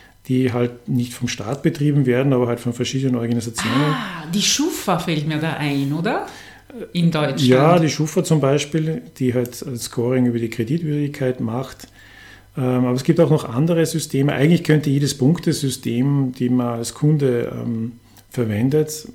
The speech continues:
Speaker 1: bei verschiedensten, äh, Firmen auch als Scoring sehen.
Speaker 2: Oh Gott, doch Payback.
Speaker 1: Ja, aber ich will jetzt nicht zu sehr schwa-, <laughs> zu, zu sehr schwarz malen. Es ist nur wichtig, dass man halt ein Bewusstsein hat, dass es das gibt.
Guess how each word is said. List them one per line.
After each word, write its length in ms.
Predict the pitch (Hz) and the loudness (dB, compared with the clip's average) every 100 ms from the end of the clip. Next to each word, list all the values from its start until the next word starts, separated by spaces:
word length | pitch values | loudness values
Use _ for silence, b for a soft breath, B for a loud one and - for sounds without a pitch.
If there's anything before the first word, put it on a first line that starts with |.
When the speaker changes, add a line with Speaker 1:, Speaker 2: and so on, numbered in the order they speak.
| - | -14
Speaker 1:
bei 120 | - 123 | -6 -4
verschiedensten, 1080 | 127 - 127 127 - 127 123 123 120 117 | -4 -2 -2 -2 -2 -2 -2 -2 -4 -6
äh, 40 | 117 | -8
Firmen 460 | - 120 139 135 | -4 0 2 2
auch 240 | 120 131 139 | 0 -2 0
als 120 | 120 | -2
Scoring 440 | - 127 117 117 110 | -2 -4 -2 0 -2
sehen. 280 | 113 104 98 | -2 -2 -2
Speaker 2:
Oh 20 | |
Gott, 300 | - 160 156 | -4 -6 -6
doch 240 | 160 156 - | -8 -8 -6
Payback. 640 | 175 190 175 - - - - | -4 -4 -4 -8 -12 -14 -8
Speaker 1:
Ja, 300 | 113 117 117 | -6 -6 -4
aber 160 | 123 | 4
ich 140 | 143 143 | 4 6
will 100 | 160 | 6
jetzt 200 | 160 160 | 6 4
nicht 160 | 165 - | 0 2
zu 120 | 165 | 2
sehr 220 | 151 160 | 6 6
schwa-, 720 | - 139 - - 240 - - | 8 6 6 4 -2 -2 -2
<laughs> 20 | |
zu, 220 | 220 - 175 | 0 6 6
zu 380 | - - - 135 | 4 -6 -4 -2
sehr 200 | 135 127 | 2 2
schwarz 380 | - 120 170 | 2 2 2
malen. 180 | 165 143 | 2 2
Es 60 | 147 | 4
ist 60 | |
nur 120 | 160 147 | 4 4
wichtig, 340 | 170 175 - | 4 4 2
dass 260 | 117 131 151 | 2 2 4
man 120 | 131 | 4
halt 280 | 123 120 - | 2 0 -6
ein 120 | 120 | -4
Bewusstsein 500 | 113 113 139 - 127 | -4 -2 -2 -2 -2
hat, 180 | 117 117 | -2 -2
dass 180 | 117 123 | -2 -2
es 120 | 120 | -4
das 220 | 120 - | -6 -4
gibt. 300 | 147 175 - | -2 -2 -6